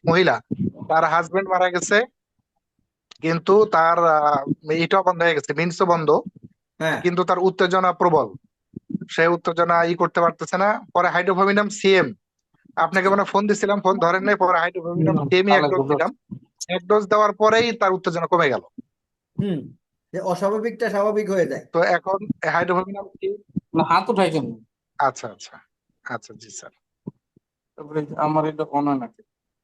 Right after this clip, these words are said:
Speaker 2: এরকম অস্বাভাবিক
Speaker 1: তাহলে স্যার,
Speaker 2: আছে,
Speaker 1: ওই ক্ষেত্রে
Speaker 2: থাকতে পারে।
Speaker 1: দুশো
Speaker 2: এটা পুরুষের
Speaker 3: আমি
Speaker 2: ক্ষেত্রেও
Speaker 3: এটা
Speaker 2: হতে
Speaker 3: বললাম
Speaker 2: পারে,
Speaker 3: তো।
Speaker 2: আহ, মহিলাদের ক্ষেত্রেও হতে পারে।
Speaker 1: জি।
Speaker 2: তো তখন আমরা
Speaker 1: জি, স্যার।
Speaker 2: এই সিএম, আহ, সহায়তা নিলে দেখা যাচ্ছে যে এটা,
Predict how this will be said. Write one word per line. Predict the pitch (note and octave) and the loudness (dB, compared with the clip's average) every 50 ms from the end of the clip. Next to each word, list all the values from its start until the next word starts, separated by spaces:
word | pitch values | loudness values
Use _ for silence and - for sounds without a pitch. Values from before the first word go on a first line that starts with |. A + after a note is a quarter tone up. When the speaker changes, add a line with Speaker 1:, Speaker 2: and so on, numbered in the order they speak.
| _ _ - | _ _ -6
Speaker 2:
এরকম | D#3+ F#3+ G3 G3 G#3+ G3 F#3 | -4 -4 -4 -4 -6 -6 -6
অস্বাভাবিক | F#3 F3+ G#3 G3+ G#3+ A3 G#3+ A3+ A3+ - | -8 -6 -4 -4 -4 -4 -4 -4 -2 -2
Speaker 1:
তাহলে | F3+ F#3+ G3+ F#3 | 0 0 0 2
স্যার, | - G3+ G#3+ | 2 2 2
Speaker 2:
আছে, | A3+ G#3+ | 4 4
Speaker 1:
ওই | G3+ G3+ | 2 2
ক্ষেত্রে | - - G#3 - - | 2 0 -2 0 0
Speaker 2:
থাকতে | A3+ A3+ A#3 G#3 | 2 2 2 2
পারে। | F#3+ F3 G3+ A3+ - _ _ | 0 -4 -6 -6 -8 _ _
Speaker 1:
দুশো | - F3+ F#3+ - - G3+ F#3 | -2 -2 -2 -2 -4 -8 -6
Speaker 2:
এটা | E3 F#3+ F3 | -4 -4 -4
পুরুষের | E3+ F3 F#3 F3+ D3 C#3 G#3+ | -2 -2 -2 -2 0 0 2
Speaker 3:
আমি | E3+ D3+ D3+ | 2 2 2
Speaker 2:
ক্ষেত্রেও | D3+ D3+ C#3+ D3 - | 2 2 2 2 2
Speaker 3:
এটা | |
Speaker 2:
হতে | - - | 2 4
Speaker 3:
বললাম | F#3 G3+ E3+ | 2 2 2
Speaker 2:
পারে, | G3+ F#3+ G3+ A3+ B3+ | 0 -2 -2 -2 -6
Speaker 3:
তো। | - A#3 - - - - _ - - A2+ - - D3+ | -6 -10 -12 -12 -14 -18 _ -20 -20 -18 -12 -8 -4
Speaker 2:
আহ, | D#3+ E3+ E3+ | -2 -2 0
মহিলাদের | E3 E3+ F3+ F#3+ G3 F#3+ F3+ G3+ G3 | 0 0 0 0 0 -2 -2 -2 -4
ক্ষেত্রেও | - - F#3+ E3+ G3+ G#3 G3 | -4 -4 -4 -4 -2 0 2
হতে | F3+ F#3+ F3+ F#3 | 2 2 2 0
পারে। | D#3 D3+ C3 | 0 0 0
Speaker 1:
জি। | D#3 D#3 C#3 B2+ A#2 A#2 A2+ - _ _ - _ _ _ _ _ _ - | 0 0 0 0 -2 -6 -14 -20 _ _ -20 _ _ _ _ _ _ -6
Speaker 2:
তো | E3 E3 E3+ E3+ E3+ E3+ - F3 E3 - | -2 0 0 0 0 -4 -6 -14 -8 -6
তখন | E3+ F3 F3 G3+ G#3 G#3 | -4 -4 -2 -2 -4 -4
আমরা | G3+ G3 F#3+ G#3 G#3+ G#3+ G#3+ G#3+ - | -4 -6 -4 -4 -2 -2 -2 -2 -2
Speaker 1:
জি, | C#3+ - E3+ | -4 -4 -4
স্যার। | E3+ F3 - F3+ | -4 -4 -4 -6
Speaker 2:
এই | F#3 F#3 F#3 F#3 F3+ E3+ | -6 -8 -8 -8 -10 -12
সিএম, | F3 - F#3 G3 G#3 G#3 G#3 G3+ G3+ F#3 - | -8 -4 -2 -2 -2 -2 -4 -8 -12 -14 -14
আহ, | F3 F3 F3 E3+ E3+ | -12 -10 -8 -8 -6
সহায়তা | F3 F3+ F3+ F#3+ G3 F#3+ G#3 G3 | -4 -4 -4 -4 -2 -2 -4 -4
নিলে | F#3+ G3 F#3+ G3+ A3 A3 G#3+ | -4 -4 -4 -4 -2 -2 -2
দেখা | F#3+ F#3+ F3 F3+ F3+ F3+ | -2 -4 -4 -4 -4 -6
যাচ্ছে | F3+ F3+ - - F#3 E3+ | -6 -8 -8 -10 -8 -6
যে | F#3 F#3 | -4 -4
এটা, | F3+ F3+ F3 F3 E3+ E3 - | -4 -2 -2 -2 -2 -2 -6